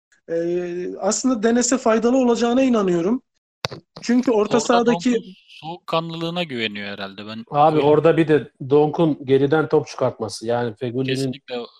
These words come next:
Speaker 2: çok
Speaker 3: attığı
Speaker 2: önemli.
Speaker 3: golün de başı. Yani orada mesela Ahmet'in koyduğunu düşün. Ee, Sivas rahatlar. Yani tek
Speaker 1: Abi
Speaker 3: Marka
Speaker 1: Marcao gibi
Speaker 3: üzerinden
Speaker 1: bir adam var. Ama şöyle
Speaker 3: Ama
Speaker 1: bir şey
Speaker 3: işte
Speaker 1: söyleyeyim. Lafını kestim
Speaker 3: ama
Speaker 1: ama geçen, geçen yıl,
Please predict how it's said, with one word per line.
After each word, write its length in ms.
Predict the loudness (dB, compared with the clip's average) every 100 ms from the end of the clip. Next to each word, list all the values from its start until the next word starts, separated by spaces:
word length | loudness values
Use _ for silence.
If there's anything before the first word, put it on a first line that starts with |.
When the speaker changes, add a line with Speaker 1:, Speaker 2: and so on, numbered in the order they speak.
| _ _
Speaker 2:
çok 200 | -8 -4
Speaker 3:
attığı 240 | -4 2
Speaker 2:
önemli. 100 | 2
Speaker 3:
golün 360 | 4 2 2 0
de 200 | -2 -4
başı. 680 | -10 -4 -4 -4 -4 -4 -4
Yani 280 | -2 0 2
orada 320 | 2 2 2
mesela 420 | 2 2 2 2
Ahmet'in 420 | 2 2 0 -4 -2
koyduğunu 440 | -2 0 2 0
düşün. 400 | -2 -6 -6 -6 _ _ _ _ _ -10
Ee, 1000 | -4 -2 -2 -2 -2 -4 -4 -8 -12 -16
Sivas 520 | -10 0 0 2 0
rahatlar. 640 | 0 0 -4 -4 -8 -20 _ _ _ _ _ -6
Yani 240 | -2 0
tek 160 | 0 2
Speaker 1:
Abi 80 | 4
Speaker 3:
Marka 300 | 4 4 4
Speaker 1:
Marcao 160 | 4
gibi 80 | 4
Speaker 3:
üzerinden 320 | 2 2 2
Speaker 1:
bir 60 | 2
adam 340 | 0 0 0
var. 180 | 0 -2 -6 -12
Ama 200 | -4 -2
şöyle 200 | -2 0
Speaker 3:
Ama 100 | 2
Speaker 1:
bir 60 | 2
şey 120 | 0
Speaker 3:
işte 120 | -2
Speaker 1:
söyleyeyim. 240 | 0 0 -2
Lafını 300 | -2 0 0
kestim 300 | 0 0 2
Speaker 3:
ama 120 | 2
Speaker 1:
ama 260 | 2 0 -2
geçen, 400 | -6 -2 0 -2 -2
geçen 320 | -4 0 0
yıl, 360 | 0 0 -2 -6